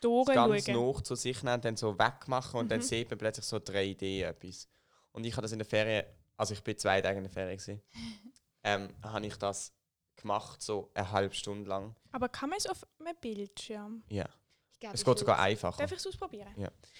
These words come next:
Speaker 2: Eine halbe Stunde lang und meine Augen haben nachher so weh
Speaker 3: Ja,
Speaker 2: getan.
Speaker 3: das kann ich mir vorstellen.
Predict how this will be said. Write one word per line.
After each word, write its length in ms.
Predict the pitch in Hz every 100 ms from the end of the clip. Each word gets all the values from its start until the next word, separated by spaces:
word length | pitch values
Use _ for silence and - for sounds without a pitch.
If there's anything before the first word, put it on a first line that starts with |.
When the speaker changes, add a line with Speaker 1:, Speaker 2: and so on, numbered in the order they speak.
| - -
Speaker 2:
Eine 160 | 113
halbe 240 | 117 123 -
Stunde 320 | - 127 135
lang 160 | 113 110
und 60 |
meine 200 | 107 80
Augen 180 | 98 98
haben 100 | 95
nachher 180 | 92 101
so 540 | - - - 117 107
weh 60 | -
Speaker 3:
Ja, 100 | 226
Speaker 2:
getan. 300 | 220 214 208
Speaker 3:
das 180 | 214 -
kann 140 | 233
ich 60 | 208
mir 80 | 202
vorstellen. 840 | - 202 202 - 196 185 196